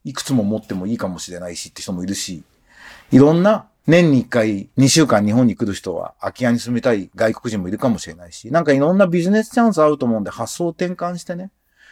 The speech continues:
ライフスタイルが変わってるわけで、なんかスタートアップのチャンスに変えられるといいなと、自治体と一緒にね、はい、思います。これをね、なんか、ノートに事業アイデア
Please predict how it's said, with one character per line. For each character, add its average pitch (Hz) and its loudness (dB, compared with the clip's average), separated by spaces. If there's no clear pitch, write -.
ラ 165 8
イ - 4
フ 175 -8
ス - -12
タ 196 4
イ 185 -2
ル 139 -4
が 104 -6
変 98 -4
わ 104 0
っ 110 -8
て 135 -8
る 135 -6
わ 139 -4
け 85 -12
で、 - -18
な 151 -8
ん - -14
か 117 -2
ス - -12
タ 120 4
ー - -4
ト 127 2
ア - 4
ッ 131 -2
プ - -10
の 90 -6
チ - -6
ャ 107 0
ン 110 -4
ス 101 -14
に 82 -16
変 107 4
え - 6
ら 101 2
れ 104 0
る 104 -4
と 113 -4
い 113 -2
い - -2
な 90 -4
と、 - -18
自 110 -6
治 - -8
体 95 0
と - -6
一 92 -4
緒 - -8
に 98 -12
ね、 117 -16
は 101 0
い、 92 2
思 107 0
い 101 0
ま 101 0
す。 - -14
こ - 0
れ 202 8
を 214 6
ね、 214 6
な 226 4
ん 233 0
か、 98 -2
ノ 180 4
ー 208 4
ト 131 2
に 98 -4
事 120 0
業 143 8
ア 143 4
イ 143 0
デ 117 2
ア 92 -2